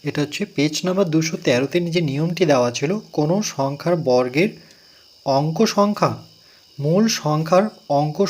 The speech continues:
সংখ্যার দ্বিগুণ হতে পারে বা তার থেকে এক কম হতে পারে। যেমন পঁচিশের অঙ্ক সংখ্যা দুই, দুটো সংখ্যা আছে, এই জন্য অঙ্ক সংখ্যা দুই। কিন্তু পঁচিশের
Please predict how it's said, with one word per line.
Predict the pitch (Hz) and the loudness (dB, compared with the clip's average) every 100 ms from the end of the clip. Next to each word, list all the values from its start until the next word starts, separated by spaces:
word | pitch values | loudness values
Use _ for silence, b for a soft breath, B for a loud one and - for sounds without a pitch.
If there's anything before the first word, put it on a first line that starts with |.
| - | 0
সংখ্যার | 160 160 180 151 120 | -2 2 0 0 -4
দ্বিগুণ | 131 165 170 | -2 -2 -2
হতে | 170 185 | 0 2
পারে | 185 233 - b b b 143 | 4 2 -4 b b b -2
বা | 147 139 185 - - | 4 4 2 -2 0
তার | 139 135 - | 2 2 -2
থেকে | 175 226 208 156 147 | -4 -2 -2 0 0
এক | 147 - | -2 -4
কম | 123 113 | -4 -4
হতে | 117 139 | -8 -10
পারে। | 120 117 - _ B B B B - 127 | -10 -12 -14 _ B B B B -4 2
যেমন | 156 190 208 | 4 4 2
পঁচিশের | 160 160 160 - 202 226 - _ 147 | 0 0 0 2 2 0 -6 _ 0
অঙ্ক | 147 147 185 | 0 0 -2
সংখ্যা | 170 160 160 202 170 | 0 0 -2 -6 -2
দুই, | 135 117 113 - _ _ | 0 -2 -4 -16 _ _
দুটো | 147 151 156 175 | -4 -2 0 2
সংখ্যা | 180 175 175 | 2 2 0
আছে, | 170 156 | 0 -4
এই | 135 | -4
জন্য | 147 147 | -2 -2
অঙ্ক | 135 135 156 | -4 -4 -6
সংখ্যা | 156 151 160 | -6 -4 -2
দুই। | 156 160 B B B B - | 0 -2 B B B B -4
কিন্তু | 196 220 214 127 - | 0 2 4 2 0
পঁচিশের | 160 160 190 202 - | 2 2 2 0 2